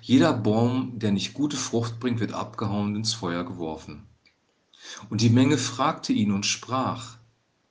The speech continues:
„Was sollen wir denn tun?“ Er antwortete und sprach zu ihnen: „Wer zwei Hemden hat, der gebe dem, der keins hat. Und wer zu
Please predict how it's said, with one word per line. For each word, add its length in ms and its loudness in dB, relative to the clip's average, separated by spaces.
„Was 220 0
sollen 280 4
wir 120 4
denn 200 4
tun?“ 540 -4
Er 220 0
antwortete 560 0
und 120 -2
sprach 420 -4
zu 200 -2
ihnen: 300 0
„Wer 160 -4
zwei 260 -2
Hemden 400 -2
hat, 320 -4
der 100 -2
gebe 380 2
dem, 340 2
der 160 0
keins 480 -4
hat. 320 -14
Und 140 -4
wer 140 0
zu 180 -2